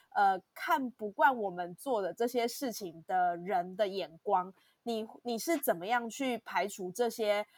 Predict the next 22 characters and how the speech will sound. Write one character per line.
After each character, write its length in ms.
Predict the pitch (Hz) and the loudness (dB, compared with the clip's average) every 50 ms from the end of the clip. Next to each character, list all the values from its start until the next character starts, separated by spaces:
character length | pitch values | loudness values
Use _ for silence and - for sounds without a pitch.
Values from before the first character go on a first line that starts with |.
| - _ _ | -20 _ _
纷 220 | - 262 254 277 | 0 2 2 2
纷 220 | 262 277 262 262 262 | 2 2 2 4 4
扰 220 | 247 175 180 190 | 4 4 4 4
扰， 280 | 208 202 170 156 - - - | 4 2 2 2 0 -2 -4
然 100 | 175 196 | -2 4
后 200 | 233 254 233 226 | 4 4 4 6
让 200 | 269 269 247 226 | 4 2 2 0
你 120 | 180 170 | -4 -6
现 180 | - 233 226 226 | -4 -6 -2 0
在 100 | 233 208 | -2 0
还 140 | 185 175 | 0 -4
可 160 | 180 214 190 185 | -4 -4 -6 -6
以 60 | 165 | -6
持 200 | - - - 175 | -6 -8 -8 -8
续 180 | 170 - 220 202 | -8 -8 -8 -6
的 100 | 175 170 | -6 -8
坚 360 | 165 - - 180 170 185 185 | -8 -6 -6 -6 -6 -6 -8
持， 360 | - - - - - - 330 - | -6 -6 -6 -6 -8 -14 -20 -14
然 120 | _ 156 165 | _ -12 -6
后 240 | 185 214 208 196 - - - _ _ | 0 2 2 2 0 -2 -12 _ _
愿 240 | - 269 277 247 226 208 - | 2 4 4 4 4 0 -4
意 280 | 240 247 226 202 - | -4 -4 -4 -4 -8